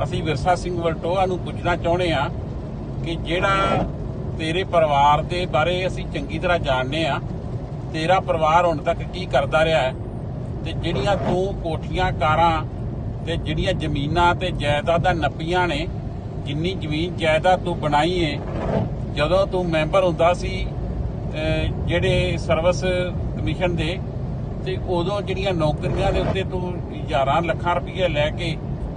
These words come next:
ਤੇ ਲੋਕਾਂ ਦੇ ਜਿਹੜੇ ਮੁੰਡੇ ਲਵਾਉਂਦਾ ਸੀ, ਉਹ ਸਾਰੀਆਂ ਚੀਜ਼ਾਂ ਸਾਨੂੰ ਪਤਾ, ਸਾਨੂੰ ਕੋਈ ਭੁੱਲ ਨਹੀਂ ਗਈ। ਤੇ ਤੂੰ ਜਿਹੜੀਆਂ ਬਾਹਾਂ ਖੜੀਆਂ ਕਰਕੇ ਤੇ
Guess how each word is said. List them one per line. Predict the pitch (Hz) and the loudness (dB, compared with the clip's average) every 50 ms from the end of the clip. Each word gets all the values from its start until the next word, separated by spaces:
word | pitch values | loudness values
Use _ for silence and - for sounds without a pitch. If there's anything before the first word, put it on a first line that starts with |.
| - - - | -6 -4 -4
ਤੇ | 156 | -4
ਲੋਕਾਂ | 151 143 147 147 - - - 185 | -2 -2 -2 -4 -2 -2 0 0
ਦੇ | 175 190 180 | 0 0 -2
ਜਿਹੜੇ | 165 175 175 175 | -2 -2 -2 -2
ਮੁੰਡੇ | 160 151 147 - 165 170 170 170 170 | -2 -2 -2 -2 -2 0 0 0 0
ਲਵਾਉਂਦਾ | 165 160 - 131 131 131 135 160 180 175 | -2 -2 -2 0 0 2 4 4 2 2
ਸੀ, | - 156 165 - - - - - - - - - - - - - | 2 -2 -4 -6 -6 -6 -4 -4 -6 -6 -6 -6 -6 -6 -6 -4
ਉਹ | 185 202 | -4 -4
ਸਾਰੀਆਂ | 190 - - - 156 - - - - - | -4 -4 -2 0 0 0 0 0 -2 -4
ਚੀਜ਼ਾਂ | - - - 190 196 185 | -4 -4 -2 0 0 0
ਸਾਨੂੰ | - 175 170 170 165 | 2 0 0 0 0
ਪਤਾ, | 165 160 156 175 190 208 202 | 0 0 0 2 2 0 2
ਸਾਨੂੰ | 202 180 170 175 180 | 0 0 0 0 0
ਕੋਈ | 180 185 180 | 0 -2 -2
ਭੁੱਲ | - - 170 170 - 127 135 | 0 0 0 0 0 0 -2
ਨਹੀਂ | 156 170 165 | -2 -2 -2
ਗਈ। | 160 160 170 - - - - - - - - - - - - - | -2 -2 -4 -4 -4 -4 -6 -6 -4 -6 -6 -4 -4 -4 -2 -2
ਤੇ | 180 | -2
ਤੂੰ | 175 - 175 175 185 170 | -2 0 0 0 0 0
ਜਿਹੜੀਆਂ | 190 - - 202 | -2 -2 -2 -2
ਬਾਹਾਂ | - - 156 190 208 214 202 | 0 2 2 4 4 4 2
ਖੜੀਆਂ | - 185 180 170 160 156 | 2 0 -2 -2 -2 -2
ਕਰਕੇ | - - 170 160 160 - - 185 185 | 0 2 2 2 2 0 -2 -4 -4
ਤੇ | - 185 180 180 180 | -2 -2 -2 -2 -2